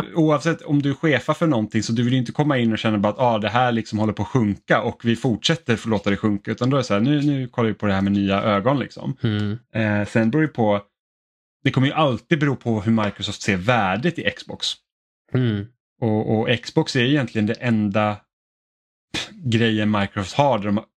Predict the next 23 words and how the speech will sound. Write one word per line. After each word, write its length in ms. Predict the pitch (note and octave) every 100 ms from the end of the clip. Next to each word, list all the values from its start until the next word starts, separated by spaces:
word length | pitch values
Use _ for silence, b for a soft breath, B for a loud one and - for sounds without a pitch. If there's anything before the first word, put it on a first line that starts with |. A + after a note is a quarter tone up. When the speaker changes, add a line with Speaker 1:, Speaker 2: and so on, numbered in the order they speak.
| _
Speaker 1:
byggt 340 | B2 A2 G#2 A2+
upp 120 | G2+
någon 300 | A2+ A#2+ A2
form 240 | - G#2
av 60 | G2
community. 760 | - G#2+ D3 G2+ F#2+ A2 C3 -
Alltså 160 | A2
jag 80 | A#2
är 40 |
ju 60 | A2+
svårt 260 | - D3 A#2+
att 60 |
se 160 | - A2
liksom 220 | G#2 A2
att 60 | G#2
det 60 |
finns 180 | G#2 G2
någon 100 | G#2+
liksom 200 | G2+ G#2
så 120 | G#2
här 80 | G2+
Microsoft 460 | G#2 G2+ F#2 G#2 F#2+
Word 440 | G#2+ G#2 F#2+ F#2